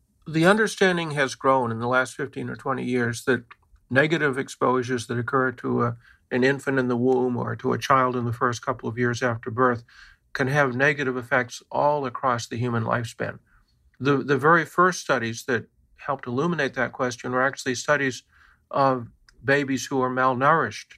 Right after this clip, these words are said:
during pregnancy. And, uh, scientists in Great Britain who were studying children who had been malnourished during World War Two in Holland found that when these children became fifty and sixty years old,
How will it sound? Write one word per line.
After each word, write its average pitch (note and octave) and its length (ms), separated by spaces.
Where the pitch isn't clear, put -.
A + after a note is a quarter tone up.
during A2+ 260
pregnancy. A2 720
And, A#2 360
uh, A#2 240
scientists B2+ 640
in A#2 120
Great A#2+ 260
Britain D3+ 320
who C3 220
were A#2 120
studying A#2+ 460
children B2+ 360
who B2 60
had A#2 100
been A#2 140
malnourished A#2+ 600
during B2 260
World A#2 240
War A2+ 160
Two D3 540
in G#2+ 160
Holland C#3+ 500
found C#3 460
that A#2 160
when C3 260
these C3 400
children C3 520
became A#2+ 340
fifty B2 320
and A#2+ 100
sixty A#2+ 320
years A2+ 280
old, C#3 300